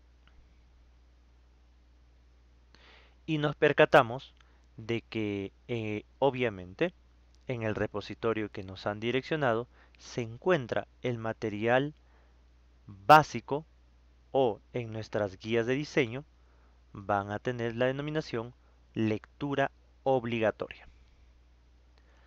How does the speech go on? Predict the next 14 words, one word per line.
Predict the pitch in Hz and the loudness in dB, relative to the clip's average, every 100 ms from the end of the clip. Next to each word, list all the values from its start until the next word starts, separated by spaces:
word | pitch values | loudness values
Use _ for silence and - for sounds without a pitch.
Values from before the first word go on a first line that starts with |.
| - _ _ | -20 _ _
Podemos | 104 98 98 95 92 | -2 0 0 -4 -4
darle | 95 92 92 95 - _ - | -2 -2 -4 -8 -12 _ -16
un | 117 107 | -14 -10
clic | 139 175 - - - _ _ _ _ _ _ _ _ _ - | -4 -4 -4 -20 -20 _ _ _ _ _ _ _ _ _ -2
y, | 131 - _ | -2 -2 _
e | 151 - | 2 2
inmediatamente | - 131 117 113 117 165 143 113 113 135 _ | -4 -8 -4 0 2 2 0 -4 -8 -12 _
vamos | 120 110 104 107 | -2 -2 -2 -6
a | 113 | -8
poder | - 98 98 | -4 -2 0
acceder | 101 - 101 110 139 - - - _ _ - - - - - | -4 -6 -2 0 0 -4 -20 -20 _ _ -20 -20 -20 -20 4
al | 120 110 101 | 6 6 0
libro | 101 98 104 110 - - - - | -4 -8 -8 -10 -20 -20 -20 -20
digital. | 117 107 110 - 117 | -12 -8 -6 -6 -8